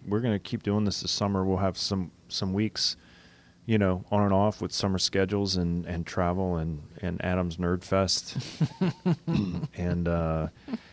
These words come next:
but great to be with you today. Thanks for listening in, being a part of the show. Feel free to share it on the podcast. And thanks everyone,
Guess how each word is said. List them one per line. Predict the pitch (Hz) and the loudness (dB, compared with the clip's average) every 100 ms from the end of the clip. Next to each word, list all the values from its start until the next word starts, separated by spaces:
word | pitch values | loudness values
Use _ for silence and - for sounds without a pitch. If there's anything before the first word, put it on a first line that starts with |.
| - - | -16 -12
but | - 104 | 0 0
great | 90 110 139 | 4 4 4
to | 127 | 4
be | 120 135 | 6 6
with | 113 | 6
you | 110 | 4
today. | 98 95 101 104 | 2 4 4 2
Thanks | - 98 - | 0 -2 0
for | 95 | 0
listening | 92 92 - 90 87 | 2 2 0 0 -2
in, | 90 98 113 | -2 -2 -2
being | 87 90 | 0 0
a | 85 | 0
part | - 92 | 0 0
of | 85 | 2
the | 80 | 0
show. | - 92 107 | -2 0 -2
Feel | - 87 | -2 -6
free | - | -2
to | 85 | -4
share | - 101 | 0 0
it | 95 | 0
on | 95 | -2
the | 90 | -4
podcast. | - 123 127 147 143 143 - | -2 -4 -2 0 0 -2 -4
And | 85 | -4
thanks | 87 82 | -4 -4
everyone, | 67 85 85 87 85 78 | -6 -6 -4 -4 -4 -8